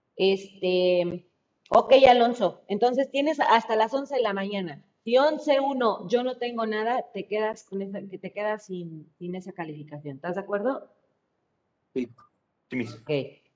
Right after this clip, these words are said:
Speaker 1: sale Alonso. Bien, entonces hasta las once de la mañana para que ya tengas todas tus actividades completas. Y de ahí, bueno, pues ya, el retardo, pues ya te amoló ahí el porcentaje,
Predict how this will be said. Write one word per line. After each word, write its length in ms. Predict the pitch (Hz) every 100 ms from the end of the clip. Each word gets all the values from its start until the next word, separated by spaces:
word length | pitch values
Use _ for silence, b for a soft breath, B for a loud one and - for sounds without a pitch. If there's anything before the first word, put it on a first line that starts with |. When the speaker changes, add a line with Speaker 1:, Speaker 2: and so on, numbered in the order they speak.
| _ _ _ _
Speaker 1:
sale 240 | 170 180 180
Alonso. 500 | 165 147 147 127 - _ _ -
Bien, 300 | 151 170 139 - -
entonces 420 | - 180 190 190 -
hasta 300 | 165 - 175
las 220 | 180 214
once 260 | 220 220 233
de 100 | 202
la 140 | 185
mañana 440 | 175 175 180 - - - _
para 220 | 156 147
que 100 | 151
ya 180 | 160 175
tengas 340 | 185 185 185 185
todas 300 | 185 185 185
tus 160 | 165
actividades 680 | 165 - 156 156 147 135 120 _ _ _ _ _ _ _ _
completas. 680 | 160 156 151 156 151 127 - _ _ _ _
Y 220 | 208 240
de 100 | 254
ahí, 1000 | 262 254 262 247 226 214 226 214 - - - _ -
bueno, 280 | 170 156 151
pues 120 | 156
ya, 320 | 160 147 151 147
el 120 | 143
retardo, 520 | 151 151 175 175 190
pues 100 | 147
ya 160 | 151 151
te 60 |
amoló 360 | 147 143 139 143
ahí 260 | 139 147 165
el 80 | 147
porcentaje, 880 | 139 135 139 131 180 196 226 220